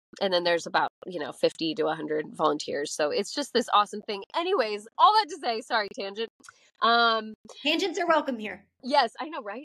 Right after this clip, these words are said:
Speaker 1: That's, that's what podcasts are all, that's why I love podcasts, 'cause it's like,
Speaker 2: It's you,
Speaker 1: tangents are
Speaker 2: Rachel.
Speaker 1: great.
Speaker 2: You just talk.
Speaker 1: Yeah,
Speaker 2: <laughs>
Speaker 1: right? Exactly, exactly.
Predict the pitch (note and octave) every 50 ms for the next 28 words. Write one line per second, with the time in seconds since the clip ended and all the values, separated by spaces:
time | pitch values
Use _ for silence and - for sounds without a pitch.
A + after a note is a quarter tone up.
0 | - _ - B3+ C#4+ - _ _ C#4+ D#4 D#4+ A4+ D4 C4+ - A3+ A3 C#4+ C#4 A#3+
1 | - A4+ A#4 - - F#3+ F#3+ - G#3+ C#4 E4+ - - F#4 D#4+ A#3 G#3+ G#3+ A3+ -
2 | - A3 G3+ - A4 G3+ F#3 - G#4+ A4 A3 A3 - - B3 A#3+ D#4+ F4+ - -
3 | F4+ A#4 B4 C5+ B4+ F4+ E4 - A#3+ F4 E4+ A3+ B3 D4 A3+ E3+ - C5 - -
4 | - E4 F#4+ A4 G#4 C#4 - - - A4 - - C4 D4+ E4+ D4+ D4 C#4 C#4+ C#4+
5 | A#3 A3+ B3+ C#4 - _ - B3 A#3 A#3 B3+ A3+ G#3+ - - F#3+ F#3 E3+ G#3+ G#3
6 | G#3 F#3+ F#3 E3+ F3+